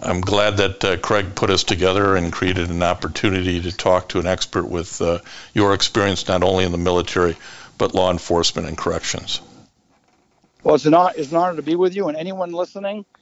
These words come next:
Speaker 2: if you'd like any assistance or any, uh, thing I can do for you, please don't hesitate to reach out to me, Randy Liberty, the Commissioner of the Maine Department of Corrections.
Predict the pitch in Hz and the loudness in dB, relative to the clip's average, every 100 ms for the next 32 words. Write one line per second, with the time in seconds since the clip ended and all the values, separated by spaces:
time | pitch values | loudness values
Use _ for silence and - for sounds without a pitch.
0 | _ _ 147 - 156 147 143 165 165 - | _ _ -14 -8 -4 -2 -2 -4 -6 -6
1 | 175 - 180 151 151 156 151 147 143 135 | -8 -6 -12 -4 -2 0 -2 0 0 0
2 | 165 156 135 135 170 - 185 185 185 _ | 0 -2 -2 -2 -2 2 2 4 2 _
3 | _ _ 160 151 139 135 147 123 143 139 | _ _ -6 -2 -2 -2 -6 -4 -6 -6
4 | 131 135 131 135 131 135 123 120 117 139 | -4 -4 0 0 0 -2 0 0 -2 -4
5 | 135 127 _ _ - 131 135 123 127 127 | -4 -6 _ _ -8 -4 -2 -2 -2 -2
6 | 117 113 - 127 120 135 117 107 117 117 | -2 -4 -4 -6 -6 -4 -4 -2 -4 -2
7 | 113 120 101 107 - 104 - - - | -2 -4 -4 -8 -4 -6 -6 -16 -18